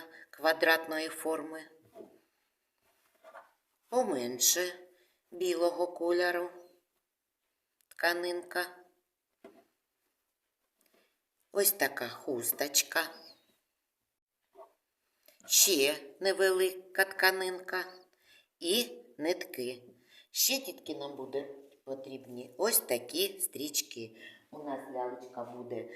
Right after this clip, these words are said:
хлопчик, тому я взяла, дітки, взяла ось такого кольору блакитного стрічечки. Спочатку, дітки, ось так розкладуємо білу тканинку,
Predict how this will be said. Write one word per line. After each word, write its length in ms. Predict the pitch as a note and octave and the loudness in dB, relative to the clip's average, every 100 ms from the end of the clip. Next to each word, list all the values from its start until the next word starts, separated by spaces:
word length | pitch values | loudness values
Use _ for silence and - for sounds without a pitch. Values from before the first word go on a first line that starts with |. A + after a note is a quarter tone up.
| - - | -18 -10
хлопчик, 840 | C#3+ B2 G#2 - - A#3 - - - | -2 0 0 0 0 0 -6 -8 2
тому 500 | C#3 C3+ B2 B2 - | 2 2 -2 -6 -4
я 340 | C3 A#2 G2 - | 0 0 0 -4
взяла, 460 | B2 A2+ A#2+ E3+ - - - _ | -2 0 0 -2 -4 -12 -20 _
дітки, 540 | - G3 - G3 F#3 | -6 -6 -2 -2 -2
взяла 480 | C3+ C#3 B2+ B2+ F#3 A3 - - - - _ _ _ _ _ - | -6 -2 0 2 2 0 -4 -14 -16 -20 _ _ _ _ _ -6
ось 180 | B2+ | -4
такого 800 | - A#2+ A#2 - - D#3 F#3+ G3 | -2 -4 -6 -8 -2 0 2 0
кольору 640 | G3 B2+ C3+ F3 F#3 F#3+ F#3 - - | 0 0 2 4 4 0 -6 -14 -4
блакитного 800 | B2+ A#2+ A#2+ B2+ D3 E3+ D#3+ D3+ | 0 0 0 -6 -4 -4 -4 -4
стрічечки. 840 | - - C#3+ - A#2 A#2 - - - - - - | -6 -6 -2 -2 0 -2 -2 -6 -16 -16 -14 -12
Спочатку, 720 | - - C4+ A#3+ G3+ - - C3 | -6 2 6 8 8 6 0 -6
дітки, 500 | B2 A#2+ - - A#2 - - - _ _ - | -6 -10 -12 -14 -14 -18 -20 -20 _ _ 0
ось 200 | D#3+ D3+ | 2 2
так 500 | - A#2+ A#2 - - _ _ _ _ C3+ | 2 0 -2 -12 -20 _ _ _ _ -2
розкладуємо 960 | D#3 - F3+ D#3+ C3+ B2 A#2+ A2+ A2 C3+ | -2 0 2 2 2 -2 -2 -8 -10 -8
білу 400 | D3+ B2+ A#2+ C3 | -2 -2 -2 -6
тканинку, 800 | - C#3+ D#3 D3+ D3 - D3+ | -4 -4 -2 -4 -6 -10 -12